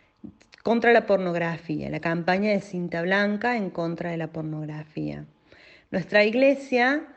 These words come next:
está situada sobre un bulevar, sobre una avenida muy transitada, a veinte metros de una esquina muy transitada, de otra calle que también es transitada,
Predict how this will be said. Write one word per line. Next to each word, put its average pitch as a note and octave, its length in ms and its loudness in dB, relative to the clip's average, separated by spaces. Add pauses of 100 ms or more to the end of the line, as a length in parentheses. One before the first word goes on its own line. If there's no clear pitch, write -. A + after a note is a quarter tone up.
(240)
está F#3 280 -4
situada G3+ 600 4
sobre G3 400 0
un F#3+ 220 -2
bulevar, F#3+ 580 4
sobre F3 280 -6
una F#3+ 140 -2
avenida G3 760 0 (580)
muy A3+ 300 4
transitada, G#3 1120 0 (120)
a F3 100 -4
veinte G#3 380 -2
metros G3 420 -2
de G3+ 100 -2
una G3+ 180 -2
esquina G3 500 0
muy E3 220 -2
transitada, F3+ 760 -4
de E3 100 -2
otra D#3 300 -8
calle G#3 340 2
que E3+ 100 -4
también E3 380 -4
es F3+ 100 -8
transitada, F#3 800 -6